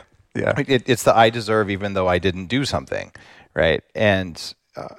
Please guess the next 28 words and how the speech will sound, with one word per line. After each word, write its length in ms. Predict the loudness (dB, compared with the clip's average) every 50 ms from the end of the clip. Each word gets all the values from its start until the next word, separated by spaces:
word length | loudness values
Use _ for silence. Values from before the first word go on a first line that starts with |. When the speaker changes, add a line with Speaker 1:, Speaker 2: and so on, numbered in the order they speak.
| _ _ _ -6 -2
Speaker 2:
uh, 180 | 0 0 0
but 360 | 0 2 2 2 2 0 _ -2
the 80 | 2 4
idea 240 | 4 4 4 2 0
that 160 | 0 -2 -2
those 180 | -2 -4 -2
little 240 | -2 0 2 2 2
alerts, 220 | 4 2 0 0 -2
so 240 | -4 -10 -10 -10
you 80 | -8 -4
get 140 | -2 -2 0
a 20 |
little 140 | 0 -2 -4
squirt 320 | -4 -8 -6 -4 -4 -2
of 60 | -2 -2
anger 320 | -2 -2 -4 -4 -4 -2 -2
every 220 | -2 -2 -2 -4
time 180 | -6 -6 -6 -6
someone 340 | -6 -8 -6 -6 -6 -4 -4
else 180 | -4 -6 -6
has 140 | -8 -10 -8
something 440 | -8 -10 -10 -10 -12 -16 -16 -14 -14
you 80 | -14
don't 260 | -12 -10 -10 -10 -10 -10
have, 380 | -8 -8 -6 -6 -6 -8 -6 -4
or 60 | -4
every 200 | -4 -4 -4 -6
time 380 | -6 -4 -2 -2 -2 -4 -8